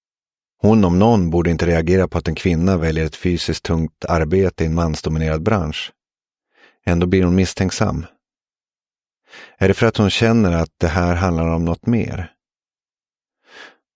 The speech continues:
Vad kan ha fått någon som Eva att stänga in sig här? Med en grupp till synes mer eller mindre desperata människor.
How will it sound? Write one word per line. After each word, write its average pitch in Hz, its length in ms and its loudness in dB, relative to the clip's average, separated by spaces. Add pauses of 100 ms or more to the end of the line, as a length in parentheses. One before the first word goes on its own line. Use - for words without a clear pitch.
(120)
Vad 110 240 0
kan 104 80 2
ha 92 80 0
fått - 560 -6
någon 85 340 0
som 80 240 -4
Eva 80 340 0
att 78 140 -4
stänga 80 340 -4
in 76 120 -6
sig 82 160 -6
här? - 340 -10 (480)
Med 92 120 2
en 87 100 2
grupp 90 280 0
till 87 120 -4
synes 85 400 0
mer 85 240 0
eller 85 120 0
mindre 78 280 -2
desperata 78 560 -4
människor. 76 540 -6